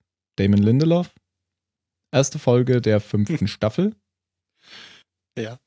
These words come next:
Speaker 1: Ja.
Speaker 2: Mir gefällt, wie du gerade redest.
Speaker 1: <laughs> Ich bin heute im Telegram-Stil unterwegs.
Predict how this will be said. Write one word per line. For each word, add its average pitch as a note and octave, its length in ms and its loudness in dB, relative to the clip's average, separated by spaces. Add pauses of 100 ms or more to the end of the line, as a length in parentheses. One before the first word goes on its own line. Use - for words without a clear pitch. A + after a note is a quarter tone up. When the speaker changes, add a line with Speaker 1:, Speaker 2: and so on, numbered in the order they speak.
(800)
Speaker 1:
Ja. C#3+ 280 -2
Speaker 2:
Mir B2 120 -4
gefällt, C#3 420 0
wie D#3 80 2
du D#3 80 0
gerade C3 360 0
redest. B2+ 560 -2
Speaker 1:
<laughs> D#3 40 2 (2000)
Ich C#3 220 0
bin D3 140 4
heute C#3+ 160 4
im C3+ 80 2
Telegram-Stil C3 720 0
unterwegs. F#2+ 600 -4